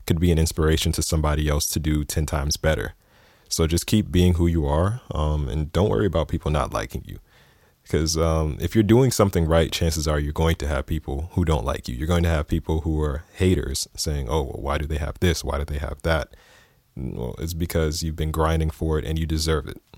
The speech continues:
and you're a good person. That was a little bit of a rant, but not too bad this time. I think I'm getting better as I get older,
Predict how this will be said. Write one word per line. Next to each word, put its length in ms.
and 120
you're 120
a 40
good 220
person. 420
That 140
was 120
a 60
little 340
bit 140
of 120
a 80
rant, 340
but 100
not 300
too 180
bad 280
this 160
time. 220
I 60
think 180
I'm 100
getting 260
better 280
as 180
I 40
get 160
older, 380